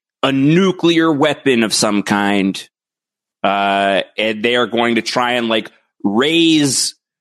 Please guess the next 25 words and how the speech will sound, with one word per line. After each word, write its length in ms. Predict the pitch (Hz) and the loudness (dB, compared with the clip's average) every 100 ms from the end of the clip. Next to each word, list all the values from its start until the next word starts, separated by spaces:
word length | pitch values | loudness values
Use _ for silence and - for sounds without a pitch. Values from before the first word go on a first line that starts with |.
| _ _ _ | _ _ _
this 360 | 120 117 135 - | -6 -2 -2 -4
community 840 | - 139 143 139 123 117 113 113 110 | 0 0 2 0 2 2 2 0 -2
and 120 | 107 | -4
start 360 | - 135 127 | -2 0 2
over 380 | 120 117 - 101 | 2 0 0 -2
again? 360 | 92 80 80 80 | 0 -2 -2 -2
Could 180 | - 127 | -2 0
we 120 | 151 | 0
be, 140 | 151 | -2
it, 280 | 120 143 139 | 0 0 0
it, 120 | 139 - | -4 -2
could 300 | 170 151 - | -4 -4 -4
somebody 340 | 180 175 175 | -4 -2 -4
be, 220 | 165 165 | -2 0
like, 180 | 143 131 | 0 -2
trying, 380 | - 147 143 143 | -2 -2 -2 -2
like, 160 | 131 - | -2 0
the 160 | 143 | -2
end 220 | 151 165 | 0 0
is 120 | 147 - | -2 -2
the 60 | |
beginning 720 | 127 135 127 139 139 135 131 - _ _ - | -4 -2 -2 0 0 0 -4 -6 _ _ -6
of 160 | 123 | -4
the 220 | 120 127 120 | 0 0 0
end? 280 | 98 82 | -4 -10